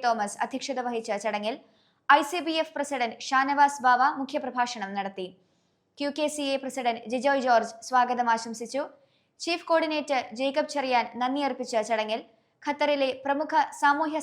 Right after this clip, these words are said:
സാംസ്കാരിക വ്യക്തിത്വങ്ങളായ കേരള പ്രവാസി ക്ഷേമ ബോർഡ് ഡയറക്ടറും നോർക്ക ബോർഡ് മെമ്പറുമായ ഇ എം സുധീർ, ഇൻകാസ് ജനറൽ സെക്രട്ടറി കെ വി ബോബൻ,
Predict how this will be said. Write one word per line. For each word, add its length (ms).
സാംസ്കാരിക 520
വ്യക്തിത്വങ്ങളായ 760
കേരള 340
പ്രവാസി 480
ക്ഷേമ 280
ബോർഡ് 320
ഡയറക്ടറും 520
നോർക്ക 420
ബോർഡ് 280
മെമ്പറുമായ 640
ഇ 40
എം 140
സുധീർ, 280
ഇൻകാസ് 460
ജനറൽ 360
സെക്രട്ടറി 400
കെ 160
വി 60
ബോബൻ, 280